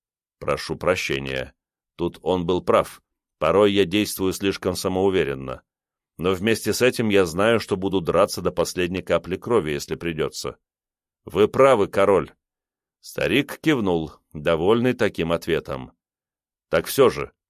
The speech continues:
вернулся я к вопросу, "что произошло? Чем союз нищих вызвал гнев самого лорда знаний?" "Тем, что мы узнали то, чего не должны были", вздохнул король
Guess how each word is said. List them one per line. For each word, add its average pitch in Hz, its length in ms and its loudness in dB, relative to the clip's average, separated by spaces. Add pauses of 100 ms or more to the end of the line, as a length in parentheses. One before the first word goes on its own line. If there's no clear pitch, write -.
(120)
вернулся 95 560 0
я 87 120 4
к - 80 -8
вопросу, 87 580 -2 (280)
"что - 260 2
произошло? 113 720 2 (480)
Чем 131 280 2
союз 110 420 2
нищих 131 420 0
вызвал 98 460 2
гнев 90 340 0
самого 95 380 0
лорда 101 460 4
знаний?" 92 540 -4 (960)
"Тем, 185 340 0
что - 200 0
мы 170 140 0
узнали 139 580 2
то, 147 480 2 (160)
чего 98 400 0
не 131 140 2
должны 135 480 2
были", 71 520 -6 (280)
вздохнул 101 600 0
король 123 480 2